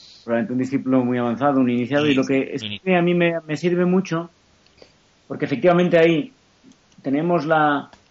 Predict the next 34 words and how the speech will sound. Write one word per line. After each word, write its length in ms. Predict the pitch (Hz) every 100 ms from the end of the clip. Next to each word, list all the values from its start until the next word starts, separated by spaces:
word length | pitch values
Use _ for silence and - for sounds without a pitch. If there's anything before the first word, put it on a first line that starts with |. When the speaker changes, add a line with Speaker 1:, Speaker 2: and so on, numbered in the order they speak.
| _ _ _ _ _ _ _ -
Speaker 1:
la 100 | 135
intención 440 | 135 139 131 165
del 120 | 160 147
servicio, 540 | 147 143 180 160 160
pero 120 | 147
a 40 | 143
veces 140 | 160
el 60 | 147
servicio 280 | 160 151 151
es 80 |
más 180 | 139 139
simple 360 | - 160 139 139
de 80 | 131
lo 100 | 131
que 80 | 131
parece, 420 | 135 160 139 143 _ _ _ _ _ _ _ -
y 60 |
creo 120 | 127
que 60 | 156
estas 140 | 156
líneas 280 | 147 165 151
a 40 | 139
mí 160 | 156 139
por 120 | 135
lo 60 | 139
menos 200 | 156 135
me 120 | 127
ayudan. 200 | 131 127
Dice 160 | 156 180
lo 80 | 165
siguiente, 520 | 127 135 127 95 87 _ _ _ _ - _ _ _ _ _ - - _ _ _ _
esto 180 | 147 180
lo 140 | 180
leyó 500 | 165 147 160 180 180